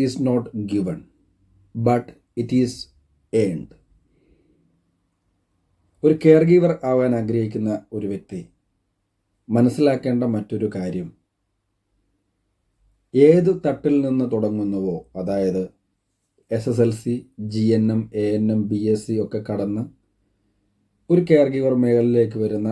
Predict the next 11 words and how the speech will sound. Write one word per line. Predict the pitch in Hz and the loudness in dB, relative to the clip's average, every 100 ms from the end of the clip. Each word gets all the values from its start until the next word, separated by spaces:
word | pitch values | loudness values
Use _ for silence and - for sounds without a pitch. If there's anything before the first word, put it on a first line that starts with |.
| 107 | -4
ഒരു | 107 104 | -6 -6
കുട്ടിയാവാം, | 98 87 95 90 95 160 _ _ _ _ _ _ _ _ 123 | -8 -8 -8 -6 -8 -10 _ _ _ _ _ _ _ _ 0
അല്ലെങ്കിൽ | 131 131 127 160 - _ _ | 2 2 0 -4 -12 _ _
പത്താം | 147 135 143 | -4 0 2
ക്ലാസ് | 139 139 135 | 2 0 0
വിദ്യാഭ്യാസമുള്ള | 135 117 120 117 120 117 120 113 110 | -2 0 2 2 0 -2 -2 -2 0
ഒരു | 110 113 | 0 0
നാട്ടുമ്പുറത്തിൻ്റെ | 117 113 127 123 120 113 113 113 135 - | 0 0 -2 0 0 0 -2 -2 -4 -8
പരിമിതികളിൽ | - 127 135 135 131 127 120 | -2 0 0 0 2 2 2
നിന്നുകൊണ്ട് | 113 110 107 110 123 - _ _ _ _ _ _ | 0 0 -2 -2 -2 -4 _ _ _ _ _ _
ഇംഗ്ലീഷ് | 139 127 135 135 | -4 0 2 0